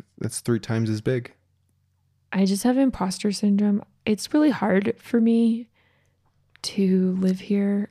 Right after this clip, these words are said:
Speaker 2: I love it. I just, like, it's like when someone gives you a present, you're like, "This is too good. It's gonna leave." Like, this, I'm not, I don't know. It just,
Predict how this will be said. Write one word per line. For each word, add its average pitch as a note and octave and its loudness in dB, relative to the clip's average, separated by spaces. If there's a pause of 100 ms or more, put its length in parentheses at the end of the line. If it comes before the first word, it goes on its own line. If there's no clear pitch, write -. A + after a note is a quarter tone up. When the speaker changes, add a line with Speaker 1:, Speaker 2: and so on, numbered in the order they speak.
Speaker 2:
I F#3 0
love A#3 6
it. A3+ 0
I G#3 2
just, F#3+ -4
like, F#3 -2 (160)
it's - -8
like F#3 -6
when G3 -2
someone G3 -4
gives F#3+ -2
you G#3 0
a G3+ -2
present, G3 -2
you're F#3+ 0
like, G3 -6
"This F#3+ -6
is F#3 -8
too - -6
good. G#3 -2
It's - -6
gonna G#3 -4
leave." G#3 0
Like, F#3 -4 (220)
this, - -12 (220)
I'm F#3 -4
not, F3+ -8 (400)
I G3+ -2
don't F#3+ 0
know. F#3 -2 (960)
It A3 -2
just, C4 2